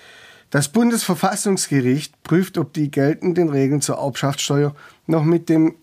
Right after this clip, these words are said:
Gleichheitsgrundsatz des Grundgesetzes vereinbar sind.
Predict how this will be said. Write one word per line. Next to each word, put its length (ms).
Gleichheitsgrundsatz 1200
des 240
Grundgesetzes 800
vereinbar 800
sind. 360